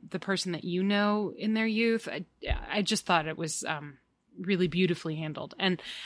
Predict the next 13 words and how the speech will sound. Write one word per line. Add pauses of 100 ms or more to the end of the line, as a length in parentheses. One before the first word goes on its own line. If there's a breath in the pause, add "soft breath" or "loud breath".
I'm
excited
for
a (680)
teacher-student
relationship
that
isn't (120)
born
out
of
unbelievable
urgency.